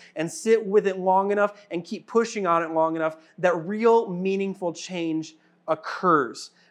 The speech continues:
We have to develop the art of confronting without canceling. And so here's, here's, that's, that's our second talking point. Let me give you the third one. Don't compromise your testimony by sharing untruths.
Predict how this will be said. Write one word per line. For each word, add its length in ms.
We 120
have 240
to 80
develop 480
the 100
art 320
of 220
confronting 800
without 640
canceling. 680
And 100
so 120
here's, 260
here's, 300
that's, 280
that's 240
our 80
second 320
talking 320
point. 220
Let 100
me 60
give 180
you 60
the 120
third 280
one. 220
Don't 380
compromise 640
your 80
testimony 760
by 200
sharing 580
untruths. 1120